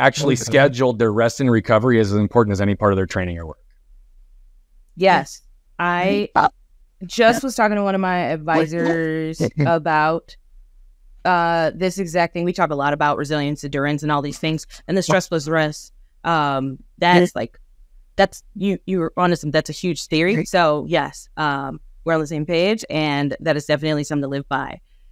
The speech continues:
Speaker 3: We look at stress so much, and, like, I feel like you, you definitely work in this space. Like, e-, people view everything so binary, and that's
Speaker 1: Yeah,
Speaker 3: one
Speaker 1: yeah,
Speaker 3: of the
Speaker 1: yeah.
Speaker 3: biggest problems in this world. Um, because stress, actually, stress does equal rest, uh, to a certain point.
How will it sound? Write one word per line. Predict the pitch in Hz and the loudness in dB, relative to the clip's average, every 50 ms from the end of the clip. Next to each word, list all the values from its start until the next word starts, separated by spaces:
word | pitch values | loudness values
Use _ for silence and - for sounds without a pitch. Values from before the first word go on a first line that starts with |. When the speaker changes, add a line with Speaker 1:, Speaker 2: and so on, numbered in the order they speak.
| - _ - | -20 _ -4
Speaker 3:
We | 165 190 185 | -4 -4 -2
look | 156 165 185 196 190 | 0 0 0 2 2
at | 202 170 | 0 -2
stress | - - 170 160 156 - | 0 0 0 0 0 0
so | - 160 | -2 -2
much, | 151 151 151 160 156 - - - | -2 0 0 -2 -2 -4 -6 -8
and, | 165 156 151 147 | -4 -4 -2 -4
like, | 151 143 139 - - - - _ _ - - _ _ _ _ - - - - | -4 -6 -8 -12 -16 -20 -20 _ _ -20 -20 _ _ _ _ -20 -16 -8 -6
I | 113 | -6
feel | - - - 196 202 190 | -6 -4 -2 0 2 2
like | 175 165 160 - | 2 2 0 -2
you, | 160 156 147 143 139 | -4 -2 -2 -2 -2
you | - - 147 151 147 143 135 131 127 113 - - - - _ - - - | -4 -4 -4 -2 -2 -2 -4 -6 -8 -10 -12 -16 -20 -20 _ -20 -12 -2
definitely | - 160 156 156 165 156 156 151 | 0 0 0 2 0 -2 0 0
work | 156 156 151 | 0 -2 -2
in | 156 | -2
this | 147 143 - | -4 -4 -2
space. | - 165 156 147 - | 0 -2 -2 0 0
Like, | 151 - - - | -4 -4 -2 -4
e-, | 160 - _ _ _ | -4 -4 _ _ _
people | - 202 220 254 285 | -6 -4 -2 0 0
view | 247 208 175 202 202 - | -2 -2 -2 -2 0 0
everything | - 165 170 175 175 165 | 0 -2 -2 -4 -6 -6
so | - 165 147 | -4 -4 -6
binary, | 147 147 143 139 156 180 196 220 233 247 262 254 | -4 -4 -2 -2 0 0 0 0 0 0 0 0
and | 196 165 | 0 2
that's | 156 160 104 | 2 4 4
Speaker 1:
Yeah, | 104 | 4
Speaker 3:
one | 101 | 4
Speaker 1:
yeah, | 98 | 4
Speaker 3:
of | 95 | 2
the | 95 | 0
Speaker 1:
yeah. | 87 | 0
Speaker 3:
biggest | 156 135 147 - - _ | -2 -4 -6 -6 -10 _
problems | - - 143 156 160 147 | -16 -10 -6 -6 -4 -4
in | 151 143 | -2 -2
this | 143 135 131 - | -4 -4 -4 -4
world. | 135 139 147 156 151 156 151 _ - - - - - - - _ - - | -4 -2 0 0 0 -2 -4 _ -20 -20 -20 -20 -20 -20 -20 _ -6 -2
Um, | 170 160 151 147 147 143 143 143 - _ - | 0 0 0 0 -2 -4 -6 -8 -10 _ -8
because | - 180 170 185 156 | -8 -4 -2 -2 -2
stress, | - - - 196 185 180 165 - - _ _ _ - - - _ _ - - | -2 -2 0 0 2 0 0 -4 -10 _ _ _ -20 -20 -20 _ _ -6 -6
actually, | 175 - - 240 233 214 | -6 -4 -2 -2 0 0
stress | - 247 214 208 180 | 0 0 -2 -2 -2
does | - 208 214 220 202 | 0 0 0 0 0
equal | 208 170 - 170 156 | -4 -4 -4 -4 -2
rest, | 156 147 143 147 143 - - _ _ _ _ _ - - | -2 -2 -4 -6 -8 -10 -16 _ _ _ _ _ -16 -6
uh, | - 160 151 147 147 147 147 147 143 - - | -2 -2 -2 0 -2 -4 -4 -6 -8 -10 -10
to | - - 190 | -6 -2 -2
a | 175 | -2
certain | - 190 170 - 151 | 0 -2 -4 -4 -6
point. | - - 175 156 135 - - | -6 -4 -4 -4 -4 -4 -10